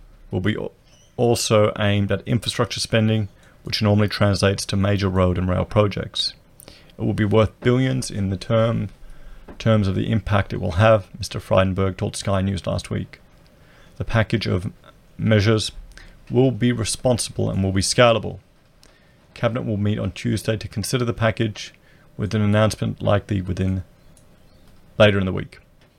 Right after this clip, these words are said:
A C T U Secretary Sally McManus said the package must address the financial risk to Australia's three point three million casual workers in retail, hospitality, health and aged care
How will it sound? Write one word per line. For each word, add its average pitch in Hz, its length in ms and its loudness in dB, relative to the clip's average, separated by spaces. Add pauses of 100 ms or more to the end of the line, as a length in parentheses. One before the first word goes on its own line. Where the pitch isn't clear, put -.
(460)
A 123 120 2
C 123 220 0
T 120 160 -4
U 113 180 -2
Secretary 120 760 -2 (300)
Sally 107 300 2
McManus 131 640 0 (240)
said 120 200 -4
the 110 60 0
package 110 380 0
must 107 320 0
address 120 300 -2
the 110 120 -6
financial 110 460 -2
risk 117 200 0
to - 100 -6
Australia's 107 380 0
three 123 260 0
point 117 260 -2
three 110 160 -4
million 113 380 0
casual 95 360 0
workers 104 380 2
in 98 140 2
retail, 120 360 4
hospitality, 113 640 0
health 117 320 4 (480)
and 110 120 -4
aged 117 320 -2
care 110 340 0